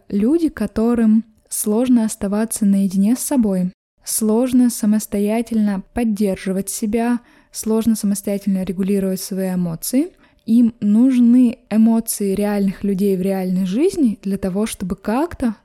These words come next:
регулировать своё состояние, для того, чтобы как-то занимать своё время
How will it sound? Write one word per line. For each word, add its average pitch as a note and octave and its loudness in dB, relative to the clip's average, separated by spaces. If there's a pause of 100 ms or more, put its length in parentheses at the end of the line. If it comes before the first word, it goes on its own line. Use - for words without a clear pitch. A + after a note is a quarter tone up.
регулировать A3 0
своё G3 -4
состояние, F#3+ -2
для F#3+ -4
того, G3 -4
чтобы F#3+ -8
как-то B3+ -4 (360)
занимать G3+ 0 (100)
своё G3 -2
время C4 2